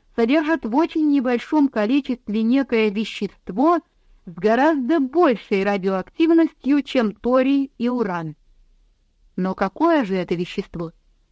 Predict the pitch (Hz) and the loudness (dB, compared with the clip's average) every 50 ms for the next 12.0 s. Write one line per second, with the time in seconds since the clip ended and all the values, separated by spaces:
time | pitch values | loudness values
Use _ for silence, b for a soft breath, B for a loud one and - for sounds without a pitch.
0 | _ _ _ _ _ _ - 180 202 254 - - - - 269 294 311 262 330 277 | _ _ _ _ _ _ -6 -2 -2 -2 -2 -4 -6 -2 0 2 2 2 2 2
1 | 320 285 254 - - 208 - - 202 208 208 214 214 - 220 196 - 185 - 175 | 2 0 0 0 -4 -6 -6 -4 -4 -2 -2 -2 -2 -2 -2 -4 -4 -6 -8 -8
2 | - - 190 190 214 226 240 247 226 - - 226 262 269 233 254 254 254 247 233 | -8 -8 -6 -4 -2 -2 -2 -2 -4 -4 -4 -2 0 0 0 0 0 0 0 0
3 | - - _ - 240 262 285 302 294 226 196 190 226 240 240 - 262 269 277 262 | -2 -6 _ -4 0 2 2 2 2 0 -2 0 0 0 0 2 2 2 2 0
4 | - - 233 233 240 233 - - - - 277 277 285 294 294 339 349 359 320 226 | 0 0 0 0 0 -2 -6 -10 -8 -4 0 2 2 4 4 4 4 2 2 0
5 | 175 - - 175 175 - _ _ _ _ _ _ _ _ _ - _ _ _ _ | -2 -4 -8 -10 -10 -12 _ _ _ _ _ _ _ _ _ -20 _ _ _ _
6 | _ _ _ _ _ _ _ - 180 185 208 220 214 247 302 320 320 320 311 294 | _ _ _ _ _ _ _ -6 -4 -2 0 0 2 2 2 2 2 2 0 -2
7 | - - 294 302 285 285 285 277 233 208 220 214 233 254 254 - 240 214 202 247 | 0 0 2 4 4 4 4 2 0 0 0 0 0 -2 -2 -2 -4 -2 0 0
8 | 262 254 254 240 233 226 226 214 196 190 - - 190 220 262 262 254 - - _ | 0 2 2 2 2 2 2 0 -2 -6 -6 -6 -2 0 0 -2 -2 -6 -16 _
9 | _ _ _ _ _ _ _ _ - 302 311 302 262 - - - 262 277 277 - | _ _ _ _ _ _ _ _ 0 2 2 2 0 -2 -4 -2 0 0 0 0
10 | - 294 240 - 220 196 190 185 180 175 - _ - 233 269 349 359 277 226 - | 0 -2 -2 0 -2 -2 -2 -2 -4 -6 -8 _ 0 2 4 4 4 2 2 0
11 | _ _ - 180 175 156 - _ _ _ _ _ _ - 214 - - 294 294 285 | _ _ -10 -8 -8 -10 -10 _ _ _ _ _ _ -2 -2 0 2 2 2 2